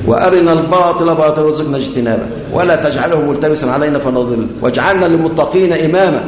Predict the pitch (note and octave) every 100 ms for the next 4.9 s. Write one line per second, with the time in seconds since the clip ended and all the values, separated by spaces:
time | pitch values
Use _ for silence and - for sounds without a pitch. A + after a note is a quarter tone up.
0 | C#3+ E3 F#3+ D3+ E3 F3+ D#3+ D#3 D3+ D#3
1 | F3 D#3+ - C#3+ E3 D#3 C#3+ F#3+ D3 E3+
2 | E3+ E3 F#3 E3 - - - - - -
3 | - - - - - C3+ D3 D3 D#3 F3+
4 | G3 F#3 F3+ E3 D#3 F3+ G#3+ F#3+